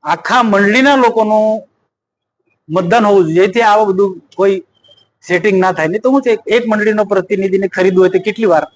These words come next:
તો આટલા અને આટલા મોટા, અ, જે મોટી સંસ્થાની અંદર અને ફક્ત આ એક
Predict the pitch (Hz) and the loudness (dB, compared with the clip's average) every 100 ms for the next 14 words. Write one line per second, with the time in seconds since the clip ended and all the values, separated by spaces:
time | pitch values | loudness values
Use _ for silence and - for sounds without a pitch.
0 | _ _ _ _ _ _ _ _ _ _ | _ _ _ _ _ _ _ _ _ _
1 | _ - _ - 208 160 185 233 220 202 | _ -20 _ -8 -2 -2 2 2 2 2
2 | 214 185 208 202 180 208 208 214 _ _ | 0 0 -2 0 0 2 2 0 _ _
3 | _ - 170 165 160 147 139 139 131 131 | _ -12 -6 -4 -2 -2 -6 -10 -12 -14
4 | 254 _ _ _ _ _ 160 147 160 175 | -18 _ _ _ _ _ -18 -8 0 2
5 | 170 196 190 180 - 208 208 190 165 165 | 2 0 -2 -4 -2 0 0 0 0 -2
6 | - 220 208 214 - 247 202 208 220 254 | -4 -6 -4 -4 -2 -2 0 2 2 0